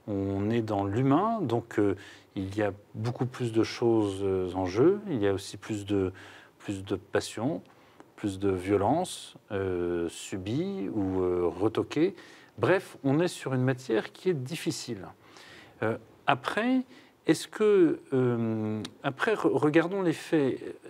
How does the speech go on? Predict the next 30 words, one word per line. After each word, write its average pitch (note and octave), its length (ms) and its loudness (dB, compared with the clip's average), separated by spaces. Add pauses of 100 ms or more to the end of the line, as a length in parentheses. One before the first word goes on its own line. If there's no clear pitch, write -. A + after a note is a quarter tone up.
Est-ce - 240 0
que A3 460 4 (440)
on D3 380 2
se - 220 -4
dit D#3+ 200 -4
que D3+ 140 0
c'est - 340 -6
un C3 60 2
mécanisme E3 800 0
vraiment D#3 400 -2
qui - 180 -6
est B2+ 160 -4
efficace, D#3+ 540 0
qui - 120 -8
permet D3 320 -2 (360)
une A#2+ 100 2
bonne E3+ 240 4
régulation E3 640 2
du D3 80 -2
marché D3 320 0
du C#3+ 80 4
travail E3 400 0 (360)
et A2 80 2
qui - 180 -2
encourage G3 680 2
les C#3+ 160 2
employeurs, D#3 640 0
euh, A#2 160 0 (280)
en D#3+ 100 2
France E3 540 -2